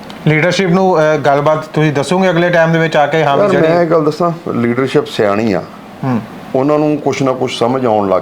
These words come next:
Speaker 2: ਗਿਆ।
Speaker 1: ਹੂੰ।
Speaker 2: ਜਿਹੜੀਆਂ ਗੱਲਾਂ ਹੁਣ ਹੋਈਆਂ ਨੇ ਨਾ,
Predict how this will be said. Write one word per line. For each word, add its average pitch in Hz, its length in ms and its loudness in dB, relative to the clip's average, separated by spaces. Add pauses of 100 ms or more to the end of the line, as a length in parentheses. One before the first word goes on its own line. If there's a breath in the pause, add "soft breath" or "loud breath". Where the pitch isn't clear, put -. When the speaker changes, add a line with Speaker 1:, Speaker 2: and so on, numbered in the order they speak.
Speaker 2:
ਗਿਆ। - 120 -4 (420)
Speaker 1:
ਹੂੰ। 127 140 0 (680)
Speaker 2:
ਜਿਹੜੀਆਂ 120 320 0
ਗੱਲਾਂ 110 320 2
ਹੁਣ 123 220 0 (100)
ਹੋਈਆਂ 104 320 2
ਨੇ 131 120 0
ਨਾ, 131 140 0